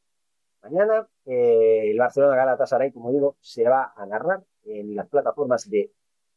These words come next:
Twitch y en Action del Barça Live. Ya lo saben, no se lo pierdan, va a ser espectacular. Mañana también se juega el Glasgow Rangers Estrella Roja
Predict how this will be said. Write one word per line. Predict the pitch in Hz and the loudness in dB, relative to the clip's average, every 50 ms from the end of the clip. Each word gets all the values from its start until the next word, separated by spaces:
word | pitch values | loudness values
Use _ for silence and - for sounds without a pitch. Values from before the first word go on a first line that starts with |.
| _ _ _ | _ _ _
Twitch | _ 240 262 226 _ - - - _ _ _ _ _ | _ -20 -20 -20 _ -16 -16 -16 _ _ _ _ _
y | 311 330 _ _ _ 285 - _ _ _ 180 - - _ _ _ _ - 120 | -20 -20 _ _ _ -20 -20 _ _ _ -16 -16 -16 _ _ _ _ -12 -8
en | 117 139 | -8 -8
Action | 147 - - 143 135 | -8 -4 -4 -2 0
del | 127 | 0
Barça | 127 143 135 - 143 135 - - _ | -2 -2 -2 -4 -6 -6 -6 -8 _
Live. | 120 120 113 92 - _ _ _ _ | -8 -6 -6 -8 -8 _ _ _ _
Ya | 127 131 | -4 -4
lo | 131 120 | -4 -2
saben, | - 143 131 127 127 - _ _ | -2 0 -2 -2 -4 -6 _ _
no | 110 113 131 170 175 | -8 -4 -2 -2 -2
se | - 160 | 0 0
lo | 156 160 156 | 0 0 0
pierdan, | 165 151 135 120 101 90 80 _ | 0 -2 0 0 -2 -4 -6 _
va | 127 127 | -6 -6
a | |
ser | - 147 143 139 | -6 -6 -10 -10
espectacular. | 131 - _ _ _ 127 113 - 113 95 78 - _ _ _ _ _ _ _ _ _ _ _ | -10 -14 _ _ _ -16 -12 -8 -8 -8 -8 -10 _ _ _ _ _ _ _ _ _ _ _
Mañana | 117 123 127 143 147 143 139 | -6 -4 -2 0 2 2 2
también | 135 135 147 143 | 0 -2 -2 -4
se | 143 127 | -6 0
juega | - 160 147 131 | 2 2 2 2
el | 127 | 0
Glasgow | 127 147 151 135 - 127 131 135 131 | 0 0 0 -2 -2 -2 -2 -2 -2
Rangers | 143 160 156 143 151 143 | -2 -6 -4 -2 -2 -2
Estrella | 135 - _ - 143 156 151 143 139 | -2 -4 _ -18 -16 -12 -6 -6 -4
Roja | 139 160 143 - - - | -2 -2 -4 -4 -6 -14